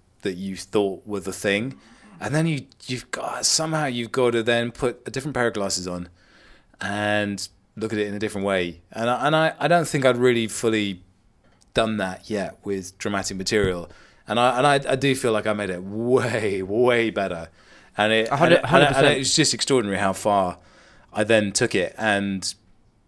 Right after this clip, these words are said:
Speaker 1: I, I think what was really great about it was I just was not precious about anything I'd previously written. If it didn't fit, I cut it out. I just got rid of it. 'Cause the thing is, I wasn't actually throwing it away. I was just putting it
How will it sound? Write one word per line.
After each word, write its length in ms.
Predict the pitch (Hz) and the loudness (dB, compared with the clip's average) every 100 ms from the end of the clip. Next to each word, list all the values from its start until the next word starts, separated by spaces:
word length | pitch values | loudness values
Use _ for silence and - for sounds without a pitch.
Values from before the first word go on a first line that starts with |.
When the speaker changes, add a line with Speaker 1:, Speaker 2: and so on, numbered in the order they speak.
| - | -10
Speaker 1:
I, 240 | 117 120 131 | -8 -4 -4
I 60 | |
think 240 | - 165 156 | 2 2 4
what 100 | 131 | 2
was 140 | 120 | 2
really 200 | 139 131 | 2 2
great 240 | 113 131 | 6 6
about 220 | 135 139 151 | 6 2 2
it 80 | |
was 160 | 139 117 | 0 0
I 140 | 107 98 - | 0 -2 -4
just 560 | - 135 131 131 - - - - _ _ | 0 0 0 -2 -4 -8 -20 -20 _ _
was 160 | 104 104 | -6 -2
not 380 | 113 117 117 | 0 2 2
precious 600 | - 117 110 110 101 - - - | 2 0 2 0 0 -2 -4 -8
about 260 | 104 107 | -4 -2
anything 280 | 107 107 104 | -2 -2 -2
I'd 100 | 98 | -2
previously 340 | 110 104 101 | -2 -4 -4
written. 280 | 104 117 127 | -4 -4 -6
If 100 | 113 | -6
it 160 | 123 98 | -6 0
didn't 240 | 135 131 | 2 2
fit, 280 | 131 139 143 | 0 0 0
I 80 | - | -4
cut 240 | - - | -8 -8
it 100 | 95 | -6
out. 260 | 87 85 80 - _ | -4 -6 -8 -16 _
I 40 | 131 | -8
just 140 | 156 | -2
got 100 | 208 | 0
rid 120 | 202 | 2
of 80 | 175 | 4
it. 200 | 101 - - - | 2 0 -16 -2
'Cause 120 | 170 | 2
the 60 | 170 | 4
thing 120 | 196 | 6
is, 100 | 170 | 4
I 40 | |
wasn't 260 | 170 196 185 | 4 4 2
actually 300 | 160 - 143 | 0 0 -4
throwing 300 | - 139 123 | 2 2 2
it 80 | 110 | 0
away. 420 | 98 104 156 160 _ _ _ | 0 0 -2 -8 _ _ _
I 60 | - | 2
was 100 | 127 | 2
just 160 | 156 - | 0 2
putting 220 | 175 160 | 2 4
it 300 | 139 - | 4 2